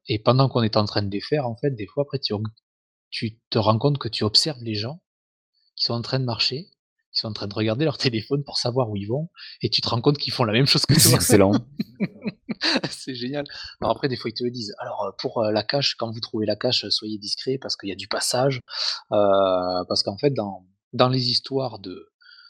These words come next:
Speaker 1: des villes, euh, des, euh, des paysages, et cetera, qui te racontent, ils te mettent en plus des scénarios avec les boys, donc ces petits personnages. Et il y a des bad boys aussi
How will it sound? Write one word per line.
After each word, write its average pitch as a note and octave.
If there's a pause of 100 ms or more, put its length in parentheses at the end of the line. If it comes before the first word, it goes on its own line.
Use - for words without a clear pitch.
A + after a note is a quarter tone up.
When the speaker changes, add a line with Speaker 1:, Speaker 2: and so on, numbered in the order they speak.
(300)
Speaker 1:
des F#2+
villes, G#2
euh, E2+ (500)
des, F2+
euh, E2+
des F2
paysages, G2
et F#2
cetera, F#2
qui -
te -
racontent, F#2
ils -
te A2+
mettent A#2+
en A2
plus A2+
des G#2+
scénarios G#2
avec F#2+
les F#2
boys, D3
donc G2+
ces -
petits -
personnages. A2+ (420)
Et D3
il D3+
y D#3
a C#3+
des C3+
bad C#3
boys C#3 (420)
aussi -